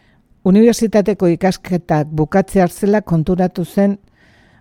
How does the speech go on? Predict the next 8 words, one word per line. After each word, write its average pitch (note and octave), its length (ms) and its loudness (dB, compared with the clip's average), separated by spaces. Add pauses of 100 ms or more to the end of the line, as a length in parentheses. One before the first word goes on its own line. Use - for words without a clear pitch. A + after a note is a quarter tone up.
(100)
hori G#3+ 300 2
ez - 100 -10
zela C#3 300 0
bere B2+ 720 -4 (340)
bidea. C#3 460 0 (500)
Ez F3+ 80 -6
zuen F#3+ 240 2
bere E3+ 180 4